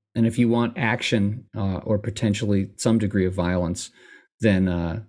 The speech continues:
then the tone of metal, uh, is fitting for inspiration. You should listen to metal. It's good for you. Um, if you're angry, it will calm you down.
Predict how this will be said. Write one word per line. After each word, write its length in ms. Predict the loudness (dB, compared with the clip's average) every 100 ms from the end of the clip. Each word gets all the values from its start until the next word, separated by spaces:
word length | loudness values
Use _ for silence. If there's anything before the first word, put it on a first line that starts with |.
| 0
then 160 | 2
the 80 | 2
tone 720 | -2 -4 0 2 2 0 -2 -6 -14 -2
of 160 | 2
metal, 580 | 2 2 2 0 -2 -8
uh, 240 | -8 -6 -6
is 220 | -6 -6
fitting 480 | -4 -2 -2 -4 -8 _ _
for 140 | -2
inspiration. 720 | -2 -2 -2 -2 -4 -6 -10 -12 _ _ 0
You 140 | 0
should 240 | 0 -2 -2
listen 280 | 0 2 2
to 60 |
metal. 360 | 2 0 0 -2
It's 180 | -4 -4
good 240 | -2 -2
for 240 | 0 -2 0
you. 220 | -2 -4 -10 _ -20 -20 -20 _ -6
Um, 480 | -2 0 0 -2 -2 -2
if 120 | 2
you're 160 | 0
angry, 360 | 2 2 2 2
it 80 | 0
will 100 | -2
calm 320 | 0 0 2
you 80 | 2
down. 440 | 0 -2 -2 -6